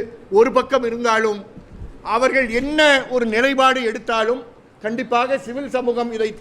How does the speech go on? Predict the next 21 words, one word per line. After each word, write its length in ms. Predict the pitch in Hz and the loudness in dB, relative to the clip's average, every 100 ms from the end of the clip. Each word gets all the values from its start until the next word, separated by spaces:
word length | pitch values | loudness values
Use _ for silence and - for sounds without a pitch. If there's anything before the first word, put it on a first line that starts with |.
| 220 | 0
தொடரும், 380 | 247 262 254 247 - - - 220 | 4 4 4 -2 -14 -20 -8 0
தொடரும் 360 | 247 277 277 247 | 4 4 2 -4
என்று 140 | 226 226 | -8 -8
கூறுவதற்காக 520 | 247 240 226 226 214 220 | -4 -2 -2 -4 -4 -4
தான் 120 | 226 240 | -4 -4
இந்த 100 | 214 | -8
பத்திரிகையாளர் 460 | 208 208 208 190 - | -6 -4 -2 -4 -6
கூட்டம். 260 | - 151 - - - - - - - - - 214 | -12 -12 -16 -20 -20 -20 -16 -14 -10 -10 -4 2
இரண்டாவதாக, 680 | 262 311 294 277 254 240 233 277 220 165 - - - - - | 4 6 6 6 6 6 6 6 4 0 -10 -20 -20 -20 -4
ஏற்கனவே 640 | 185 269 269 269 277 285 285 | 4 4 4 0 4 6 6
அரசியல் 340 | 240 226 269 247 | 4 0 -4 -2
கட்சி, 200 | 247 240 | -4 -4
மூத்த 260 | 220 262 285 | -4 -2 2
அரசியல் 360 | 247 247 254 233 | 2 2 0 0
கட்சி 180 | 233 233 | -2 -2
தலைவர்கள் 520 | 226 233 233 220 220 | 0 2 2 0 -4
கூறியிருப்பது 460 | 240 247 233 220 214 | -4 -4 -2 -2 2
போல், 200 | 226 262 247 - - - - - - 202 | 6 6 4 -8 -18 -20 -20 -20 -12 -8
இந்த 200 | 269 285 262 | 2 4 6
எஸ் 160 | 226 | 4
ஐ 60 | 254 | 4